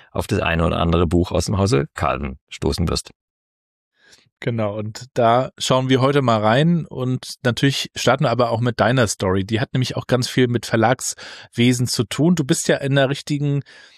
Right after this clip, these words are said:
Speaker 2: Verlagsfamilie groß geworden, kann man so sagen, ne?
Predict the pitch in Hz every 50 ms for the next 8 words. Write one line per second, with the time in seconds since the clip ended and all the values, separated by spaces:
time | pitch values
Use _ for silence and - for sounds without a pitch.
0 | _ _ _ _ _ - - - 135 131 127 147 147 - - - - 147 143 156
1 | 175 165 131 117 101 - - 107 104 98 - - - 98 101 98 98 98 101 -
2 | 110 104 101 98 98 98 98 95 98 92 95 92 90 92 95 135 185